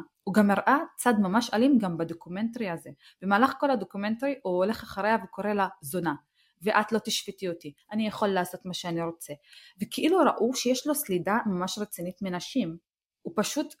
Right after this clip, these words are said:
אמר את זה בגלוי, הוא שנא נשים, הוא לא סבל אותן, הן חשב שהן נחותות ושאין להם שום זכות דיבור, הוא יכול לעשות הכל,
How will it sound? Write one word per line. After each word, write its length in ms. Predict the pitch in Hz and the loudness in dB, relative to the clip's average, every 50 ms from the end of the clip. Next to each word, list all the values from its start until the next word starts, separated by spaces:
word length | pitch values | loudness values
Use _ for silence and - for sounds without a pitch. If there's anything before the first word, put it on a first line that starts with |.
| _ _ _ - | _ _ _ -2
אמר 200 | 196 190 202 220 | 2 4 4 4
את 100 | 247 220 | 4 4
זה 100 | 196 208 | 2 2
בגלוי, 520 | 165 175 165 165 160 175 190 165 143 147 - - - - - _ - | 0 0 0 0 0 0 0 -2 -2 -4 -8 -14 -20 -20 -16 _ -2
הוא 100 | 233 226 | -2 0
שנא 280 | - - 214 208 208 | 2 4 4 4 4
נשים, 420 | 208 220 220 - - 175 165 170 180 - - - - _ | 4 2 0 -2 -4 -6 -6 -8 -8 -12 -18 -20 -12 _
הוא 100 | - 208 | 2 2
לא 60 | 208 | 2
סבל 340 | 208 208 - 214 180 180 165 | 4 2 2 2 2 2 2
אותן, 300 | 165 165 - 165 160 165 170 - | 0 0 -2 -2 -4 -4 -4 -2
הן 80 | 196 196 | -2 -2
חשב 300 | - - 220 - 233 233 | 0 0 0 0 0 0
שהן 260 | - - 233 214 208 | 2 4 4 6 4
נחותות 540 | 208 - - 240 233 - 165 160 165 - - _ - | 4 2 0 -2 0 2 2 2 2 -2 -8 _ -6
ושאין 300 | 180 - - - 214 220 | -2 0 2 4 6 6
להם 180 | 220 220 208 196 | 8 6 6 4
שום 200 | - - 226 226 | 4 4 4 4
זכות 260 | 226 - - 208 185 | 4 2 -4 -4 0
דיבור, 340 | 170 202 180 156 160 156 170 160 - _ _ _ _ _ _ _ | 2 2 2 2 0 -2 -2 -2 -6 _ _ _ _ _ _ _
הוא 160 | 214 262 381 | -4 -2 -2
יכול 240 | 330 - - 185 170 | -2 0 0 0 0
לעשות 300 | 170 175 - 247 233 269 | 0 -2 -4 -4 -4 -4
הכל, 260 | 269 - 392 370 | -4 -2 -2 0